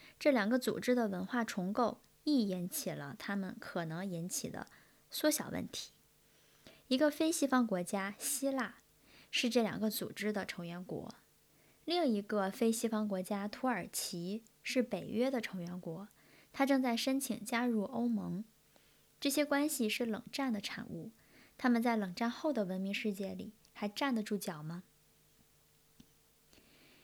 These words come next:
土耳其很难在欧盟获得正式成员资格，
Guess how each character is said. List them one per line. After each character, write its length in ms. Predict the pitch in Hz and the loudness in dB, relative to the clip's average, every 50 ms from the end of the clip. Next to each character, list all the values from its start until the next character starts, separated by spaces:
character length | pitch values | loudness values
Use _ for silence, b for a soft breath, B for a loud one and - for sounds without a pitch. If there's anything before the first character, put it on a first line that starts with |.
| B B B | B B B
土 160 | - - - | -2 2 6
耳 160 | 320 320 294 | 6 8 6
其 200 | 254 - - 269 | 6 4 2 2
很 280 | 285 - - 240 185 175 | 2 2 2 2 2 0
难 260 | 175 165 170 185 196 | 0 -2 -2 -2 -2
在 260 | 220 - 285 262 220 | 0 2 2 2 2
欧 200 | - - 226 226 | 2 2 2 4
盟 320 | 226 220 202 190 180 180 196 | 4 4 2 0 -2 -4 -4
获 220 | - - 220 208 | -2 0 0 2
得 180 | 190 190 185 190 | 2 2 0 0
正 220 | 190 - 220 208 | 0 0 0 0
式 140 | 208 - 190 | 0 -2 -4
成 220 | - - - 185 | -4 -4 -4 -2
员 180 | 185 180 175 180 | -2 -2 -4 -4
资 220 | - - - 202 | -6 -4 -4 -4
格， 340 | 202 - - - - - - | -4 -4 -6 -6 -6 -8 -10